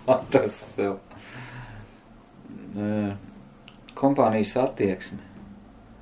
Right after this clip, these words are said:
Nāk rudens, nāk ziema. Ar pirmo novembri jābūt visām smagajām mašīnām aprīkotām ar ziemas riepām.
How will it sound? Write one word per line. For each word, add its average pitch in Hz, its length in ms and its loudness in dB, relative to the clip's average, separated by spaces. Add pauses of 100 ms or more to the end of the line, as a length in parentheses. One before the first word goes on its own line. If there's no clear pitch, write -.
(340)
Nāk 113 460 6
rudens, 139 520 4
nāk 110 320 2
ziema. 135 560 4 (560)
Ar 104 200 -2
pirmo 113 460 6
novembri 107 600 6
jābūt 101 460 6
visām 98 720 2
smagajām 101 640 2
mašīnām 98 560 0
aprīkotām 95 800 2
ar 98 100 2
ziemas 110 560 6
riepām. 160 720 8